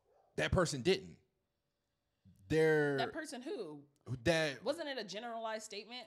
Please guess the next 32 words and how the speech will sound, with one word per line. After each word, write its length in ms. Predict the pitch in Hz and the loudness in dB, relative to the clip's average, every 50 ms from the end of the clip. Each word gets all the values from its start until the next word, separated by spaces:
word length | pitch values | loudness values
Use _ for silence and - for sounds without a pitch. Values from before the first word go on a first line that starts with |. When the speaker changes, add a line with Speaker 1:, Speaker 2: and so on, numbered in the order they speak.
| - - | -14 -14
Speaker 2:
about 320 | 190 190 196 196 185 165 | -12 -10 -8 -8 -8 -10
women? 220 | 180 196 233 294 480 453 427 440 415 339 277 269 _ _ _ _ _ _ | -10 -12 -12 -12 -12 -12 -14 -16 -18 -20 -20 -20 _ _ _ _ _ _
Speaker 1:
Right. 300 | - 143 208 202 135 104 - - _ - | 2 6 6 6 6 4 0 -8 _ -12
So, 400 | - - - 196 190 175 135 - - | -6 0 4 4 4 4 2 -2 -2
all 100 | 156 160 | 2 2
right. 240 | 190 202 139 - - | 2 2 0 -2 -6
So 180 | - - 170 160 | -2 0 0 0
when 200 | 151 160 160 156 | 0 0 -2 -2
I 140 | 156 170 | -2 -2
get 360 | 165 139 139 165 160 151 151 - - | -4 -4 -4 -4 -4 -4 -6 -6 -8
a 100 | 131 143 | -6 -6
re-, 280 | 135 127 127 127 123 104 | -6 -4 -6 -6 -6 -6
so 160 | - - 151 | -6 -4 -4
when 180 | 139 131 131 131 | -2 -2 -2 -2
the 60 | 127 | -2
rebuttal 580 | 120 120 117 107 98 156 175 180 160 135 123 - - | -2 -2 -2 0 2 2 2 4 2 2 0 -2 -2
is 180 | 127 117 104 | -4 -4 -4
just 260 | - 135 131 113 - - | -4 -6 -6 -6 -6 -6
simply 400 | 151 147 135 139 131 135 131 127 | -6 -6 -8 -8 -6 -6 -4 -2
Speaker 2:
Yeah. 180 | 123 165 208 165 147 139 165 - _ _ _ - | -2 -2 -4 -4 -6 -12 -20 -20 _ _ _ -4
Speaker 1:
To 120 | - 165 | -2 -2
delete 480 | 143 123 127 113 110 143 196 214 202 156 | 0 0 0 0 0 -2 -2 0 0 0
it. 200 | 143 135 - - _ _ - | -2 -2 -4 -8 _ _ -8
And 180 | 143 143 147 131 113 | -6 -6 -6 -4 -4
then 440 | 151 165 175 175 165 160 156 143 135 | -4 -2 -2 -2 0 -2 -2 -2 -4
when 180 | 143 143 139 | -4 -4 -4
the 100 | 135 135 | -4 -4
rebuttal 520 | 131 131 131 123 110 143 143 139 135 131 127 | -2 -2 -4 -2 -2 -2 0 0 2 0 0
also 720 | - - 143 160 180 175 - - 156 139 135 131 127 - - | 0 0 0 0 0 0 0 -2 -2 0 0 -2 -2 -4 -4
is 180 | 117 123 120 | -6 -6 -6
telling 420 | - - - 147 135 139 131 127 131 | -6 -4 -4 -4 -2 -2 -4 -6 -6
me 340 | 127 123 123 123 120 120 | -6 -6 -6 -6 -6 -8